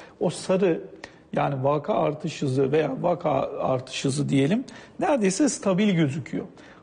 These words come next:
Dolayısıyla bu Çinliler, e, hem, e, malzeme açısından hem de kendi sağlık personellerini ha-, şu an Avrupa'ya taşıyıp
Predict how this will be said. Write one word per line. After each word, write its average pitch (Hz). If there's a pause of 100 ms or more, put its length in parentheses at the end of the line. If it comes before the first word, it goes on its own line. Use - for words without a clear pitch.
(120)
Dolayısıyla 277 (140)
bu 190
Çinliler, 226 (160)
e, 175
hem, 240 (380)
e, 180
malzeme 170
açısından 170 (260)
hem 240
de 190 (100)
kendi 185
sağlık 170
personellerini 156 (320)
ha-, -
şu 226
an 214
Avrupa'ya 160
taşıyıp 220